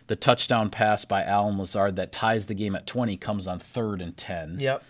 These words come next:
Speaker 1: Um, and that was after a fourth and one conversion to Davante Adams that kept that drive
Speaker 2: Right.
Speaker 1: alive, uh, a few plays earlier. And then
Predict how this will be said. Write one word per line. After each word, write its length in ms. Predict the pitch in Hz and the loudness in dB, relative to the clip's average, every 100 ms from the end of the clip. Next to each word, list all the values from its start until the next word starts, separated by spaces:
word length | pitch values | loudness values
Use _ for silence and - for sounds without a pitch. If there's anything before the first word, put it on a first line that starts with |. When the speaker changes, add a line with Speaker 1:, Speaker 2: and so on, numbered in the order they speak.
| - - - - | -20 -20 -18 -2
Speaker 1:
Um, 260 | 107 104 - | 2 2 4
and 140 | 120 | 8
that 160 | 123 151 | 8 8
was 180 | 131 107 | 6 6
after 400 | 110 110 - 104 | 6 4 2 0
a 120 | 101 | 0
fourth 380 | - 135 131 120 | 0 2 2 2
and 100 | 104 | -2
one 220 | 101 139 143 | 0 0 0
conversion 720 | 101 87 87 85 - 85 92 - | -2 -4 -4 -6 -8 -10 -10 -6
to 160 | 110 | -6
Davante 460 | 98 98 101 95 95 | -2 0 0 0 -2
Adams 260 | 98 98 | -2 -4
that 180 | 90 85 | -6 -8
kept 300 | - 151 - | -2 -2 -2
that 200 | 95 80 | -4 -6
drive 240 | - 85 82 | -6 -6 -2
Speaker 2:
Right. 200 | 131 143 | 0 0
Speaker 1:
alive, 380 | 87 85 95 98 | -2 -4 -6 -6
uh, 200 | 95 95 | -6 -4
a 100 | 92 | -6
few 300 | - 104 101 | -8 -6 -6
plays 480 | - 107 98 92 - - - - _ | -4 -4 -2 -4 -6 -14 -20 -20 _
earlier. 580 | 110 139 107 80 80 90 - _ - - - - _ _ | 2 4 4 0 -4 -8 -10 _ -20 -20 -20 -20 _ _
And 240 | 123 123 131 | 2 4 6
then 520 | 185 156 123 120 | 8 8 6 4